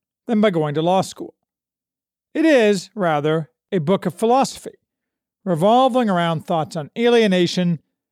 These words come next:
self-reliance, and what we owe to others. I found it to be both a bit rambling and unexpectedly deep. It manages to connect the thoughts of Marx with those of Aristotle,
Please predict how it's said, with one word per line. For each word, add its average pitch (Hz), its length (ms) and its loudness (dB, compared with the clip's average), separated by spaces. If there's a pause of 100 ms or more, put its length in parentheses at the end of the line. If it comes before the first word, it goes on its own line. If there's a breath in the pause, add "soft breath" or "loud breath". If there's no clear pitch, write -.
(160)
self-reliance, 156 1040 -2 (220)
and 190 120 0
what 208 140 4
we 196 140 -2
owe 135 180 -6
to 190 140 -8
others. - 480 -4 (1200)
I 233 80 -4
found 330 320 2
it 240 100 -2
to 226 60 -2
be 202 140 0
both 170 300 0
a 220 80 -10
bit 208 200 0
rambling 156 640 -4
and 220 140 -10
unexpectedly 165 800 -4
deep. 165 340 -2 (640)
It 233 120 -2
manages 196 480 2
to - 100 -18
connect 175 300 -4
the 139 80 -10
thoughts 160 320 -6
of 131 100 -12
Marx 247 500 0 (460)
with 226 100 -4
those 156 200 0
of 151 80 -4
Aristotle, 202 560 0